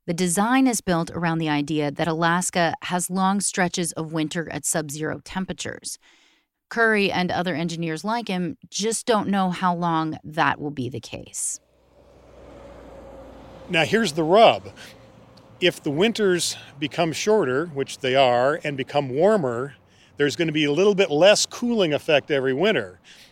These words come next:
Speaker 2: And if the summers become longer and perhaps warmer, there's gonna be a little more th-, thawing. So this system works well now,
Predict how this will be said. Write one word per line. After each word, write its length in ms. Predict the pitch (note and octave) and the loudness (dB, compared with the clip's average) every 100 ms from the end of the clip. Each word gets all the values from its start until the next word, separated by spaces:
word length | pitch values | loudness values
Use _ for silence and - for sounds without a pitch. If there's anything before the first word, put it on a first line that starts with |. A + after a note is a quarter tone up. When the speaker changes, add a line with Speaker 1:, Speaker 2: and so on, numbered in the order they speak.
| _ D3+ | _ -6
Speaker 2:
And 160 | D#3 | -2
if 100 | C#3+ | -2
the 80 | C#3 | -4
summers 400 | - A3 G3+ D#3+ | 0 2 2 -4
become 480 | - D3 D#3+ D3+ C3+ | -4 -4 -2 -2 -4
longer 800 | C#3 D#3+ F#3 E3+ D3 D3 D#3 - _ - - | -2 2 4 2 0 0 -2 -12 _ -20 -12
and 160 | C#3 B2 | -10 -6
perhaps 440 | C3 C#3+ D#3 - | -2 2 2 0
warmer, 640 | C3 F3+ A3+ D3 A2+ D3 C#3 _ - | 0 2 4 2 -2 -6 -10 _ -8
there's 140 | D3 C3+ | -6 -2
gonna 160 | D#3+ | -2
be 80 | D3 | 0
a 40 | |
little 240 | D3+ G3+ F#3+ | 2 4 4
more 240 | F3+ E3+ | 4 2
th-, 120 | - _ _ _ _ - | 0 _ _ _ _ 2
thawing. 520 | G3+ A3 F3 C3 A#2 | 4 6 4 0 -6
So 380 | - D3+ C#3+ - | -2 0 0 -2
this 180 | D3 G#3+ | -4 -2
system 420 | - A#3+ - E3+ | 0 -2 -2 -2
works 280 | D#3+ G3 - | 0 0 -4
well 360 | C#3 E3 G#3 E3+ | 2 6 8 6
now, 640 | D#3 F#3 C3+ A#2 A#2+ C#3 | 2 2 2 0 0 -4